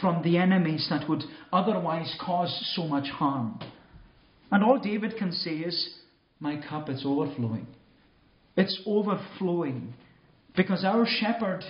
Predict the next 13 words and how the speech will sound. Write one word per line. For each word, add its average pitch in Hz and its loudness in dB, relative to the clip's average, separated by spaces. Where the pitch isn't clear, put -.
does 165 -2
in 214 6
us 220 0
and 151 -2
for 202 4
us 208 -2
far 214 4
be-, 190 0
above 185 0
and 156 -4
beyond 175 2
our 143 2
asking 180 0